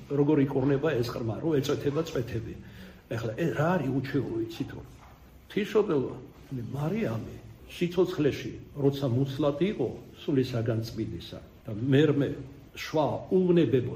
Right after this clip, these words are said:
ტკივილების გარეშე შვა. ესეც ღვთის წყევა, რომელიც ადამ და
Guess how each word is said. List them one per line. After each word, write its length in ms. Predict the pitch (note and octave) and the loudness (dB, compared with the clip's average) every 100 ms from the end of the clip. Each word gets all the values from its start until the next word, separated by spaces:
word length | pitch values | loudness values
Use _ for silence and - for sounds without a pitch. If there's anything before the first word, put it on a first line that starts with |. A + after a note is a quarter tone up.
| - | -10
ტკივილების 640 | - - E3 D#3+ D3 C#3 A#2 | -12 0 4 6 4 2 2
გარეშე 360 | B2+ A#2 A#2 | 2 2 -2
შვა. 180 | - - - - - | -8 -12 -16 -20 -6
ესეც 420 | D#3 C#3+ F3 - | -4 -2 -4 -6
ღვთის 400 | - - F#3+ D#3 | -14 -8 -6 -4
წყევა, 380 | - D3+ C3+ A2+ | -4 0 0 0
რომელიც 340 | A#2 C3+ D3+ - | -2 -2 -2 -4
ადამ 280 | A2 B2+ | 0 0
და 140 | B2+ | 2